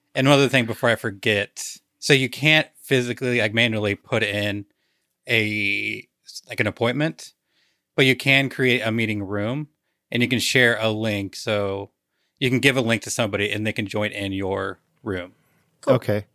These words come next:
Speaker 3: Sort
Speaker 1: And
Speaker 3: of
Speaker 1: this
Speaker 3: like a,
Speaker 1: is
Speaker 3: a Zoom public meeting, that kind of thing?
Speaker 1: Yeah. And so this is what it looks like. So if somebody else had a link, they would show up in this space over here.
Speaker 3: Okay.
Speaker 2: Wait,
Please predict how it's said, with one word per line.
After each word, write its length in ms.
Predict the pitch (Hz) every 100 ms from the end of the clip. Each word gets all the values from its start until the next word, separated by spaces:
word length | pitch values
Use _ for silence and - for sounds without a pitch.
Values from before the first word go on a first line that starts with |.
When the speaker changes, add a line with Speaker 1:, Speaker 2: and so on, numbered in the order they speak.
| _ _ _ _ _ _ _ _
Speaker 3:
Sort 220 | - 151 135
Speaker 1:
And 80 |
Speaker 3:
of 60 | 107
Speaker 1:
this 160 | 123 117
Speaker 3:
like 20 |
a, 80 | 117
Speaker 1:
is 280 | 110 - - _
Speaker 3:
a 100 | 123
Zoom 380 | 104 117 120 110
public 380 | - 104 107 -
meeting, 340 | 107 107 107
that 160 | 104 -
kind 140 | 110
of 60 | 104
thing? 220 | 117 107 104 _ _ _
Speaker 1:
Yeah. 360 | 147 120 95 - _ _ _ _ _ _ _ _ _
And 120 | - 113
so 140 | 120
this 280 | 107 123 -
is 380 | 113 107 101 107
what 240 | 110 107
it 160 | 98 98
looks 420 | 98 98 - -
like. 280 | 101 98 - _ - - _ _ _ _ _ _ _ _ _ _ _ _ _
So 120 | -
if 60 | 135
somebody 200 | 160 135
else 140 | 117
had 140 | 123 107
a 60 |
link, 360 | 101 104 98 - _ _
they 140 | 123
would 120 | 113 104
show 280 | 110 104
up 160 | 98 92 - - - - -
in 120 | 101
this 120 | 95
space 280 | - 95 -
over 120 | 92
here. 240 | 90 90 - _ _ _ _ _ -
Speaker 3:
Okay. 280 | 143 175
Speaker 2:
Wait, 60 | 123